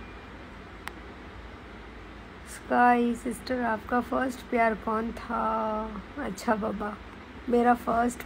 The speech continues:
प्यार कौन था, वौन था, ऐसा नहीं, मेरे को हज़ार बार प्यार नहीं हुआ, तो first time, first time मत बोलो <laughs> ऐसा।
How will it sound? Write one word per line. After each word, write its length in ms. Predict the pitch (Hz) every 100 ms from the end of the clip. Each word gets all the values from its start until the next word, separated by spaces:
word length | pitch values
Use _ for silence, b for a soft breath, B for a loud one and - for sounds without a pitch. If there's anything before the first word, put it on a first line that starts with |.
| -
प्यार 280 | 240 226
कौन 420 | 214 - 233 233 233
था, 260 | 208 233
वौन 320 | 208 220 226
था, 200 | 226 226 220
ऐसा 260 | 208 247
नहीं, 200 | 233 240
मेरे 200 | 247 240
को 140 | 233 254
हज़ार 380 | 247 202 226
बार 220 | 220 240 240
प्यार 240 | 254 240
नहीं 220 | 247 254 254
हुआ, 260 | 247 269
तो 160 | 294 294
first 440 | 269 277 269 277
time, 320 | 269 254 262 254
first 260 | 247 247
time 360 | 285 254 262 262
मत 80 | 269
बोलो 520 | 240 247 254 349 -
<laughs> 60 |
ऐसा। 520 | 285 285 277 302 330